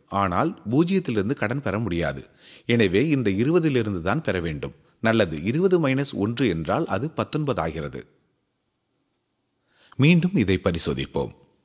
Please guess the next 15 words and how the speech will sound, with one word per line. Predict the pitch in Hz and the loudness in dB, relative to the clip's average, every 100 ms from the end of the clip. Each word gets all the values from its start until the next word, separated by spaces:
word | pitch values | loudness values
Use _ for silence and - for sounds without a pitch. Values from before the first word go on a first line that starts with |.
| _ _ _ _ _ _ _ _ _ _ _ - | _ _ _ _ _ _ _ _ _ _ _ 2
பதினொன்று | 127 180 170 101 110 151 | 6 6 6 4 2 4
இரண்டை | 110 156 160 | 4 4 2
விட | 85 131 | 2 0
பெரிது. | - 82 69 69 _ _ - | 0 -2 -2 -6 _ _ -2
சரி. | 107 78 62 - _ _ _ _ _ | 0 0 -2 -14 _ _ _ _ _
ஒன்பது | 123 160 196 - 196 | 4 6 6 6 4
பூஜ்ஜியத்தை | 139 170 180 120 | 2 2 2 2
விட | 92 151 | 2 2
பெரியது. | - 90 76 64 62 _ - | 2 0 0 -4 -10 _ -14
சரி. | - 98 69 - - - 104 | -2 0 0 -6 -20 -6 4
ஒன்று | 135 190 - 254 | 6 6 2 0
ஐந்தை | 143 147 165 | 2 2 2
விட | 131 139 | 2 2
பெரியது | - 101 107 107 | 2 2 2 2
அல்ல. | 73 | 0